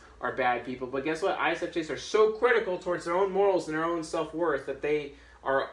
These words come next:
you know, they're beyond worried of being a bad person. They already walk around believing they're a bad person. And some of the ways that they feel good about themselves, I S F Js, "If I could just obligate my family and friends to go to church with me because of dogma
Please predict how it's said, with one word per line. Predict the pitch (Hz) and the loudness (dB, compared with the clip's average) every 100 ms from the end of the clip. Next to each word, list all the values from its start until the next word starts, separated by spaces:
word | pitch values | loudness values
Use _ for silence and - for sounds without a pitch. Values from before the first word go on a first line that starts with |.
| - | -6
you | 131 | -4
know, | 123 120 | -2 -2
they're | 120 127 | -2 -4
beyond | 127 135 147 160 123 | -2 2 2 2 -2
worried | 120 127 120 107 - | -2 0 0 -2 -6
of | 110 | -8
being | 120 120 117 | -4 -4 -4
a | |
bad | 117 113 110 | -4 -6 -4
person. | 117 113 | -6 -6
They | 131 131 | -6 -2
already | 151 156 | 0 0
walk | 139 139 139 | -2 -2 -2
around | 135 120 135 151 139 | -4 -2 0 0 0
believing | 123 131 139 185 208 185 147 | -2 -4 -4 -4 -2 -2 0
they're | 127 113 | -2 -2
a | |
bad | 123 113 - | -2 -2 -4
person. | - 101 - 87 - - - - | -8 -8 -8 -12 -14 -20 -14 -6
And | 151 | -6
some | - 214 | -6 -6
of | 208 | -4
the | 180 | -2
ways | 196 214 | -2 -4
that | 196 185 | -4 -4
they | 196 | -4
feel | - 214 | 0 0
good | 208 214 226 | 0 -2 -2
about | 220 208 - | -2 -10 -14
themselves, | 208 - 208 196 196 - - - - | -14 -10 -8 -8 -10 -18 -20 -20 -10
I | 220 220 | 0 0
S | 214 | 2
F | 208 | -2
Js, | 208 202 202 - - | -2 -4 -6 -8 -8
"If | 185 233 | -4 -2
I | 269 | -2
could | 269 | -4
just | 220 214 - - | -6 -6 -12 -2
obligate | 214 220 233 226 220 - - 196 | 2 4 4 2 0 -2 -8 -2
my | 208 | 0
family | 214 208 202 208 202 | 0 -2 -2 -2 -4
and | 185 | -2
friends | 208 208 208 | -2 -2 -4
to | |
go | 185 202 | -4 -2
to | |
church | 185 - 196 185 | -2 2 2 2
with | 185 196 | -2 -2
me | 190 | -2
because | 185 - 196 185 | -2 0 2 2
of | 185 - - - | -2 -4 -6 4
dogma | 196 190 196 190 180 | 6 6 2 2 0